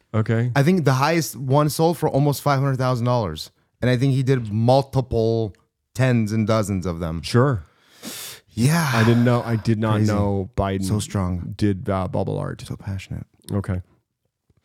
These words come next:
Speaker 1: So anyway, uh, Diane says people can get lots of media attention by saying something outrageous about this painting. Anyway, so I'm just kind of trying to make a case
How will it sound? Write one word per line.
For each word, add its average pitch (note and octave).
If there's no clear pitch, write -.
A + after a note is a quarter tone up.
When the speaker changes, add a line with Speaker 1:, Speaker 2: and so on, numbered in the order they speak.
Speaker 1:
So C#3+
anyway, A2
uh, A2+
Diane C3
says A2+
people A#2
can A2
get A2+
lots G#2
of G#2
media G2+
attention G2
by G2
saying G2+
something G2+
outrageous F2+
about F#2
this -
painting. F#2
Anyway, G#2
so B2+
I'm C3+
just C#3+
kind A#2+
of A2
trying A2
to G#2
make G2+
a A2
case -